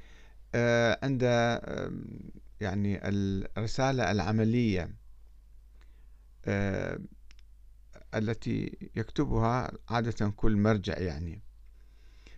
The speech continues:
فيها بعض ال-، آه، ال-، التعريفات وبعض الأحكام تنافي ال-، الحالة الوحدوية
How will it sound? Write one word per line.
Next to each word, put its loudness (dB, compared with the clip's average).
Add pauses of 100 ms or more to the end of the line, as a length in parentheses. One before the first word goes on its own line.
(100)
فيها 6
بعض 2
ال-، -2
آه، 2
ال-، -2 (360)
التعريفات 0 (760)
وبعض 2
الأحكام 0 (720)
تنافي 4
ال-، 2 (180)
الحالة -2
الوحدوية -2